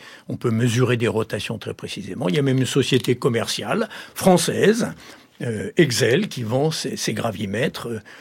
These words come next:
euh, pour la géologie, euh, la détection, enfin, la, la mesure, euh, auprès des volcans, s'il y a des, euh, d'éventuelles éruptions, des choses comme ça. Donc ça, c'est une des applications importantes.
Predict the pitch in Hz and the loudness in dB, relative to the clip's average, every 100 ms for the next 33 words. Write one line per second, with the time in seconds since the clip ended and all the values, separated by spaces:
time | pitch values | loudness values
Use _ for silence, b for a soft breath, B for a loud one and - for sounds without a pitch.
0 | B - 110 92 117 110 110 104 117 110 | B -6 -6 -4 -2 0 0 2 0 2
1 | 117 101 113 139 175 175 - 208 101 101 | 0 0 -2 0 0 0 0 -2 -6 -10
2 | B B B 110 104 107 - 104 - 120 | B B B -8 -6 -8 -8 -8 -6 -2
3 | 113 113 107 - 104 101 - 120 120 131 | -2 -2 -4 -4 -6 -6 -6 -2 0 2
4 | 120 117 123 123 123 110 110 107 107 110 | 0 0 2 4 4 2 -4 -4 -4 -4
5 | 104 104 110 104 120 123 139 131 - 110 | -2 -2 -2 -2 0 2 0 -2 -6 -8
6 | 117 104 104 98 92 - B B B B | -8 -8 -8 -10 -12 -16 B B B B
7 | 107 101 101 104 107 - - 110 107 95 | -14 -14 -12 -10 -8 -8 -8 -8 -6 -6
8 | 107 - 135 143 143 117 127 - 120 - | -8 -6 -2 0 0 -2 -6 -6 -6 -4
9 | - - B B B - 120 - 165 - | -4 -6 B B B -8 -4 0 2 2
10 | 123 117 104 - 165 156 131 110 123 113 | -2 -2 -4 2 6 8 6 4 0 -4
11 | 107 107 - - - | -4 -6 -6 -8 -8